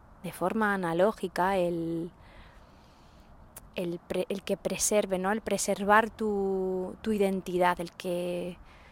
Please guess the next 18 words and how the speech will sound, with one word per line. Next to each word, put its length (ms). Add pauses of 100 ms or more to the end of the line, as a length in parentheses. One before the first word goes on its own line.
(120)
se 160
te 140
recuerde, 680
¿no? 180
Que 80
es 80
algo 220
como 260
muy 120
medieval 640
y 60
que 100
s-, 320
y 120
que 120
siento 360
que 120
ahora 400